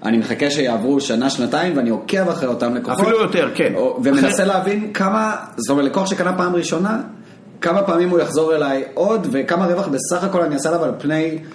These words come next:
Speaker 2: זמן.
Speaker 1: כל התקופה.
Speaker 2: כן,
Speaker 1: כן.
Speaker 2: ושים לב שעל ה-, אלה שהגיעו, נניח, אני, כדי להקצות, שלחת מאה קטלוגים משני לקוחות,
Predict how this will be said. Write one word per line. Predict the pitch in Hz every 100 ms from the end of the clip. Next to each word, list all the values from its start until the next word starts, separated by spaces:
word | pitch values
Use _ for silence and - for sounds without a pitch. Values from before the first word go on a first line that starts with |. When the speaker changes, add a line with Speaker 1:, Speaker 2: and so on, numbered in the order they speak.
| -
Speaker 2:
זמן. | 139 120 98 -
Speaker 1:
כל | - 165
התקופה. | 160 - 113 - 104 95 -
Speaker 2:
כן, | 156 110
Speaker 1:
כן. | 104 104
Speaker 2:
ושים | 160 160 - 208
לב | 226 233
שעל | - 175
ה-, | 143 120 107 -
אלה | 165 220
שהגיעו, | - 135 107 185 147 101 110 123
נניח, | 101 117 123 117
אני, | 107 98
כדי | 113 107
להקצות, | 104 101 - 165 156 110
שלחת | 131 135 -
מאה | 131 131 135
קטלוגים | 117 120 123 110
משני | 110 113
לקוחות, | 120 117 110 180 180